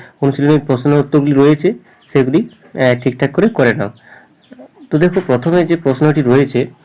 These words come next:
আহ, সেটি হলো, শিখন শুরু হয়, শিখন, আহ, কখন শুরু হয়? দেখো, এখানে চারটি করে অপশন দেওয়া রয়েছে।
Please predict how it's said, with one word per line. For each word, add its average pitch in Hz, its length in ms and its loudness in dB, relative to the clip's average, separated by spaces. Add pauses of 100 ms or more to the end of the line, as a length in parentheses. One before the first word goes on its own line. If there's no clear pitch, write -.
(280)
আহ, 123 160 2
সেটি 127 300 0
হলো, 139 240 2 (600)
শিখন 175 280 2
শুরু 147 240 2
হয়, 107 200 -2 (300)
শিখন, 160 300 0
আহ, 123 420 0
কখন 139 240 -4
শুরু 170 220 2
হয়? 175 100 0 (340)
দেখো, 151 160 2
এখানে 156 240 2
চারটি 131 260 -2
করে 151 120 -2
অপশন 139 300 -2
দেওয়া 151 140 2
রয়েছে। 156 320 -2